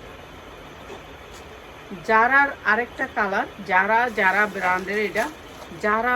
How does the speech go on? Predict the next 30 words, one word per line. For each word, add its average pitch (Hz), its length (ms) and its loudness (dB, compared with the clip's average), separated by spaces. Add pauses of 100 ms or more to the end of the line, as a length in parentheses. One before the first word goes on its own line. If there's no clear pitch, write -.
(160)
ব্র্যান্ডের 185 480 0
এটা। 226 140 -6 (160)
এটার 226 200 -2 (100)
হাতাটা 240 400 -4
দিছে 247 180 -10 (100)
ওরা 214 240 0
হচ্ছে 208 180 -8 (120)
মাইক 175 280 -2
হাতা, - 180 -10 (600)
ঠিক - 180 -10
আছে? - 160 -6 (320)
এই 262 80 -4 (120)
সিকোয়েন্সটা 285 540 -8 (160)
এটাকে 240 280 -2 (160)
অনেক 262 180 -8 (160)
সুন্দর 285 340 -6 (140)
করে 180 220 -4
তুলছে, 147 260 -12 (100)
এই 170 80 -4 (120)
সিকোয়েন্সটা 170 500 -8
এত - 100 -14 (200)
গ্লেজ। 160 340 -4 (680)
সিকোয়েন্সটা 269 520 -8
আপনার 254 180 -6 (100)
নিচেও 262 260 -8 (100)
দিছে, 262 240 -10 (200)
এই 233 160 -2
সাইডেও 185 400 -2
দিছে। - 220 -12 (580)
মাত্র 247 180 -4